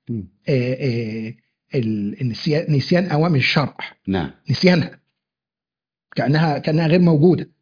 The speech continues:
Speaker 1: نعم.
Speaker 2: كأنني لا أعلمها. كأنني جاهل بها.
Speaker 1: نعم.
Speaker 2: وهي في الحقيقة غير كده.
Speaker 1: نعم. هي
Speaker 2: يبقى
Speaker 1: معلومة.
Speaker 2: يبقى دي أول خطوة من خطوات الإيه؟
Speaker 1: الشيطان.
Speaker 2: نسأل الله العفو
Speaker 1: آه، والعافية.
Speaker 2: والعافية.
Speaker 1: اللهم آمين يا رب العالمين.
Speaker 2: تاني خطوة هي خطوة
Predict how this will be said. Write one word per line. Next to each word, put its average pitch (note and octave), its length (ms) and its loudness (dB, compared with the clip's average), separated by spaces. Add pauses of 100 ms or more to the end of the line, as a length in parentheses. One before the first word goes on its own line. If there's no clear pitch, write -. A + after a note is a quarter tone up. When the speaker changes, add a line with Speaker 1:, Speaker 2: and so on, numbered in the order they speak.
(100)
Speaker 1:
نعم. E2+ 180 -6 (600)
Speaker 2:
كأنني E3 380 4
لا E3 140 2
أعلمها. C#3+ 540 2 (1120)
كأنني D#3+ 460 4
جاهل D#3+ 420 4
بها. C#3 360 2 (260)
Speaker 1:
نعم. F2 200 -6
Speaker 2:
وهي C#3+ 120 2
في C3 60 -2
الحقيقة D#3 360 -4
غير D3+ 140 -2
كده. A3+ 320 -2 (260)
Speaker 1:
نعم. E2 200 -16 (140)
هي G#2+ 100 0
Speaker 2:
يبقى G#2+ 160 0
Speaker 1:
معلومة. A#2 280 -4 (180)
Speaker 2:
يبقى D3 140 0
دي F#3 120 4
أول E3 200 0
خطوة F#3 240 0
من D3+ 100 0
خطوات D3+ 320 -4
الإيه؟ C#3 300 -2 (460)
Speaker 1:
الشيطان. - 440 -4
Speaker 2:
نسأل D#3 220 0
الله C#3+ 120 2
العفو D3+ 340 0 (220)
Speaker 1:
آه، G2 220 2
والعافية. F#2+ 240 0
Speaker 2:
والعافية. B2 380 -2 (180)
Speaker 1:
اللهم E2 260 -4
آمين D2 240 -10
يا C#2+ 60 -10
رب A#1+ 140 -16
العالمين. - 200 -20 (540)
Speaker 2:
تاني B3+ 200 2
خطوة B3 380 0
هي G3+ 140 2
خطوة F#3+ 400 -2